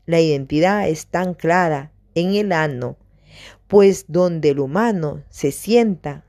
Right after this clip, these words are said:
o afirma en un lugar, asentar, poner el culo en la silla, afirmarse, "No me toques el culo, me rompieron el culo",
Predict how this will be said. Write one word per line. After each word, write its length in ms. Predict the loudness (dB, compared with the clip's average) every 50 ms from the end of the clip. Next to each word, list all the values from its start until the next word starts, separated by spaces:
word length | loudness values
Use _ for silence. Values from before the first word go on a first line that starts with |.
| _
o 220 | -4 0 2 2 2
afirma 720 | 0 -2 -2 0 2 2 2 0 -2 -2 -4 -6 -6 _ _ _ _ _ -20 -20 -14 _ -2
en 140 | 0 2
un 200 | 4 2 2 2
lugar, 520 | 2 2 4 4 4 4 2 0 -4 -10 -18 -20 _ _ _ _ _ _ _ _ -8
asentar, 840 | -6 -6 -4 -4 -6 -6 -6 -8 -4 -2 0 0 0 -2 -6 -16 _ _ _ _ _ _ _ _ _ _ _ _
poner 400 | 0 0 0 2 2 2 2 2
el 180 | 2 0 0 -4
culo 480 | _ _ -2 2 2 4 4 2 0
en 80 | 0 -2
la 140 | -6 -8 -8
silla, 600 | -6 -4 -4 -4 -4 -4 -6 -6 -6 -6 -10 _ _ _ _ -8
afirmarse, 880 | -8 -2 0 0 0 2 2 2 0 0 -2 -4 -10 -14 -14 -16 -16 _ _ _ _ _ -20 -20 -20 -16 _ -2
"No 200 | 2 4 4 6
me 100 | 4 2
toques 400 | 2 2 0 0 0 -4 -2 -2
el 160 | -4 -4 -4
culo, 460 | _ -4 -4 -2 -2 -4 -6 -6 -10 _ _ _ -6
me 220 | -4 -2 0 0
rompieron 680 | 0 0 0 -2 -2 -4 0 2 2 4 4 2 0
el 160 | 0 -4 -4 -6
culo", 460 | _ -2 -2 0 0 -2 -6 -8